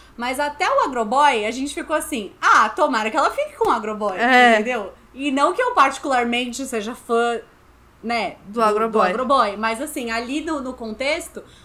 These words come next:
Speaker 1: foi muito legal, entendeu? E a, a Lika ensinando ela a flertar no Tinder. Então, assim, todo o contexto muito, muito, muito perto da gente,
Speaker 2: Sim.
Speaker 1: sem,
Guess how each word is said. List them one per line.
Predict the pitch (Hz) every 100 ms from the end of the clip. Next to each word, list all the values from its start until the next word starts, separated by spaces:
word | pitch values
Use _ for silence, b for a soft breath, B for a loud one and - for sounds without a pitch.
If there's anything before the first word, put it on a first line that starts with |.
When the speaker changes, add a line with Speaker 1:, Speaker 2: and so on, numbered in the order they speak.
| B
Speaker 1:
foi | - 392
muito | 339 370
legal, | 415 480 330 294 220
entendeu? | 202 202 233 214 - B B
E | 226 240
a, | 240 233 233 226 226
a |
Lika | 254 269 -
ensinando | 277 285 247 233
ela | 233 233
a |
flertar | 233 226 220
no | 214
Tinder. | 226 - 254 240 208
Então, | 214 302
assim, | 320 262
todo | 262 294 392
o | 381
contexto | 359 277 269 294 294 262
muito, | 254 294 349 330
muito, | 233 240 254 294 294 320 302 294 269 208 - _ _ _ _ _
muito | 196 311 359
perto | - 302 311 311
da | 240 220
gente, | 208 254 262 233 233
Speaker 2:
Sim. | - 285 269 302 302 285 262
Speaker 1:
sem, | 220